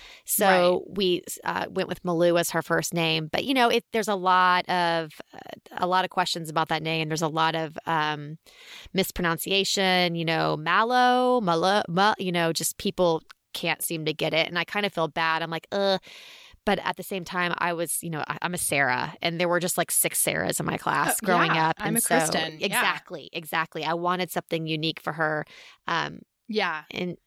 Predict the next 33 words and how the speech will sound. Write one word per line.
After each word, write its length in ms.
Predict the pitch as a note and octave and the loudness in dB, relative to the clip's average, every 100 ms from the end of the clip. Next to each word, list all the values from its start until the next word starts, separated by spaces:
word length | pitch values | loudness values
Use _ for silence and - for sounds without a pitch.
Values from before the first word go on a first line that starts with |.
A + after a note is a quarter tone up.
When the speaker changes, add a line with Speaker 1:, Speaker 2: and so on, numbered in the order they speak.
| _ | _
Speaker 1:
I, 120 | F#3 F#3+ | -2 -2
I 40 | |
think 180 | G#3 A#3 | -4 -10
she 160 | - E3+ | -10 -10
likes 320 | - - - | -12 -14 -8
it. 220 | E3 F3 - _ _ | -6 -6 -8 _ _
I 80 | F3 | -10
hope. 420 | D#3+ F#3 E3+ G3 | -2 0 2 2
<laughs> 300 | - - - | 2 0 -2
Speaker 2:
I, 240 | G3+ G3+ A3+ | -4 -2 -2
I 40 | |
know. 220 | A#3 G#3+ | 4 4
I 120 | D3+ G3 | 4 2
mean, 200 | A3 G#3+ | 0 0
same. 440 | - C#4 D4+ G3+ | 0 2 2 4
It, 140 | F3+ - | 2 0
like, 240 | G3+ G3 - | -2 -2 0
my 140 | F#3+ | -2
kids 300 | A3+ B3 G3 | -2 -6 -6
can 240 | - G3+ F#3+ | -6 -4 -2
never 680 | F3 G3 F#3+ E3 D#3+ D#3 - | 0 0 0 0 0 -2 -4
go 260 | F3+ F3+ F3 | -2 2 2
to 180 | F3+ F#3+ | 2 0
a 60 | D#3+ | 0
store 440 | - F3 E3+ E3 | 2 2 4 2
where 140 | D#3+ | 2
they 120 | D3+ D#3 | 0 0
have, 300 | E3 D#3 E3+ | 0 0 0
like, 340 | D#3+ C#3 - _ - | -2 -2 -6 _ -4
little 280 | F3 E3 | -2 0
name 500 | D#3+ D#3 F3 F3 F3 F3 | -2 0 0 0 0 4
Speaker 1:
Oh, 140 | A3+ C#4 | 2 2
exactly. 420 | A#3 D4+ - | 2 2 2